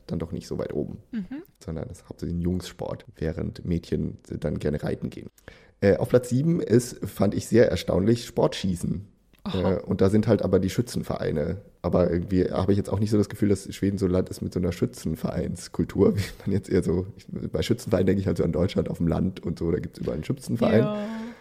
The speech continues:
Speaker 1: Aber anscheinend auch in diesem Land ziemlich viele Menschen, hundertzweiundachtzigtausend.
Speaker 2: Nicht schlecht, äh, wer's mag. <laughs> Gut, gut. Äh, auf dem sechsten Platz ist Schwimmen. Also sind die Leute im Schwimmverein auch gerne.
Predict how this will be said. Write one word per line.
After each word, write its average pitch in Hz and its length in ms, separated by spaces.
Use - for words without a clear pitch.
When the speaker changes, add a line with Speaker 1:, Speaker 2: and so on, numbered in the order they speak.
Speaker 1:
Aber 92 300
anscheinend 92 420
auch - 140
in 135 60
diesem 123 180
Land 110 400
ziemlich 127 400
viele 120 240
Menschen, 110 400
hundertzweiundachtzigtausend. 107 1400
Speaker 2:
Nicht 247 180
schlecht, 262 360
äh, 240 320
wer's 233 240
mag. 262 280
<laughs> - 320
Gut, - 160
gut. 196 340
Äh, 240 200
auf - 260
dem 269 160
sechsten 285 260
Platz 262 300
ist - 320
Schwimmen. 190 840
Also 202 220
sind 190 140
die 202 40
Leute 180 260
im 196 60
Schwimmverein - 760
auch - 200
gerne. 226 320